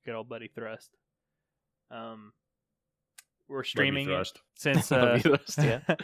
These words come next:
Speaker 1: <laughs> since Bla-, uh, Jared has taken a little break from the podcast. Uh, w-, all streams from right now will be on the, uh,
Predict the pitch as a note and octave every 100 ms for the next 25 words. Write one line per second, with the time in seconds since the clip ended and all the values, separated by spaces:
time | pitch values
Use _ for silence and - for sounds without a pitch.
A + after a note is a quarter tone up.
0 | - - B3 F3 - C#3 - - B2+ B2
1 | B2 A#2 A2 A#2 B2+ A#2+ - A#2+ A2+ A2
2 | A2 G#2 G2 A2 - A#2 G#2 G#2 G#2 -
3 | G#2+ G#2 - A2+ G#2 G#2 A#2 A2+ - -
4 | B2+ C#3 - C#3 C3 C#3+ D3 - - A#2
5 | A2+ A2 G#2+ G#2+ A#2+ A#2+ B2 A2 A2+ G#2+
6 | A2+ A2+ G#2+ G#2 G#2+ G#2+ G#2+ G#2 G#2+ G#2+